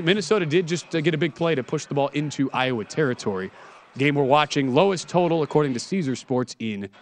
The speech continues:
two decades. Iowa and Minnesota going off at about, uh, thirty-one or thirty-one and a half, depending on your shop. We continue, though, looking at some halftime lines. Uh, Paul, usually when you bet an under sixty-four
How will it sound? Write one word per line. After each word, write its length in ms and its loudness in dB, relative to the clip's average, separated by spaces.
two 180 4
decades. 580 -2
Iowa 460 2
and 180 0
Minnesota 480 2
going 300 0
off 240 0
at 120 4
about, 300 2
uh, 80 -2
thirty-one 800 0
or 100 -4
thirty-one 460 0
and 80 -2
a 40 -2
half, 240 0
depending 380 -4
on 140 -4
your 100 -8
shop. 360 2
We 80 4
continue, 340 0
though, 120 4
looking 260 0
at 80 -4
some 120 0
halftime 520 0
lines. 440 0
Uh, 80 0
Paul, 300 4
usually 380 2
when 100 2
you 80 0
bet 160 4
an 80 0
under 220 0
sixty-four 840 2